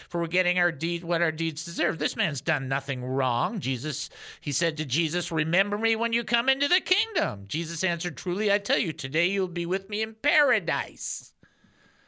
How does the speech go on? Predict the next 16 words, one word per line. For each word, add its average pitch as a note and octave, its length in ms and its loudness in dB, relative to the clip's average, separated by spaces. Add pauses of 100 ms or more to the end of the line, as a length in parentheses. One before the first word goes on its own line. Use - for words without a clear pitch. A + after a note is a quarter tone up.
(280)
Some F3 200 2
people E3+ 260 2
say, E3 260 0 (140)
"Yeah, B3+ 180 6
well, A3+ 160 6
you A#3+ 60 6
didn't C#4 180 2
say C4 280 4
heaven, A#3+ 420 4
see, B3+ 300 0
so A#3+ 120 0
that's A#3 280 2
not B3 220 0
the A3+ 60 -4
new A#3 180 0
covenant." A3+ 480 0